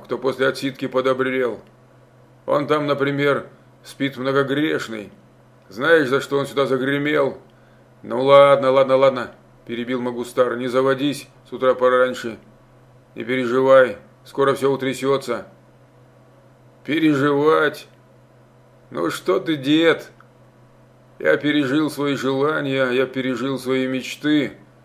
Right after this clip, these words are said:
как сказал один кудрявый лирик. Мне теперь всё равно, хоть расстрел, хоть пожизненно». «А зачем же тогда тебе музыка?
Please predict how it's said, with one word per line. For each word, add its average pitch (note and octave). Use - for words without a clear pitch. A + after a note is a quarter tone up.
как B2+
сказал C3
один B2+
кудрявый C3
лирик. C3
Мне D#3
теперь C#3
всё C#3
равно, C3+
хоть C3+
расстрел, C3+
хоть B2
пожизненно». A#2+
«А B2
зачем B2
же B2
тогда B2+
тебе B2
музыка? B2+